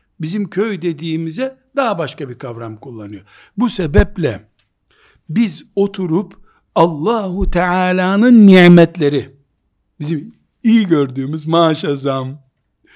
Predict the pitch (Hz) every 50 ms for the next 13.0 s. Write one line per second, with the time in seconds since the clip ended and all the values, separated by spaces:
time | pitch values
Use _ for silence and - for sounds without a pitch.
0 | - - - - - _ _ 156 160 170 160 151 147 147 147 147 147 - 151 143
1 | 139 139 135 135 123 - 156 - - - 156 143 139 - 175 139 139 139 131 131
2 | 123 151 147 147 151 147 147 147 143 139 143 143 - 151 135 131 135 131 156 -
3 | _ _ _ _ _ _ _ _ _ _ _ _ 247 185 190 190 175 160 151 147
4 | 147 127 - 196 190 165 180 160 160 185 156 156 156 151 143 151 170 147 139 139
5 | 147 143 143 143 _ - 131 202 170 156 170 160 135 123 - 175 160 156 151 165
6 | 160 156 160 160 147 147 147 143 151 _ _ - - _ - 220 - 143 117 185
7 | 180 170 156 170 151 147 165 190 214 226 190 175 165 151 156 165 170 160 160 175
8 | 165 170 185 185 180 170 160 196 190 165 147 135 120 - _ _ _ _ _ _
9 | 320 311 269 233 196 180 196 165 175 170 160 156 165 165 160 156 156 151 143 156
10 | 147 147 - 240 277 277 262 262 240 226 220 196 190 170 156 147 151 147 143 -
11 | 151 139 139 127 165 160 143 143 143 143 143 - 156 139 139 147 185 226 226 220
12 | 196 180 190 - 196 170 156 156 156 143 - - - 165 151 135 113 117 _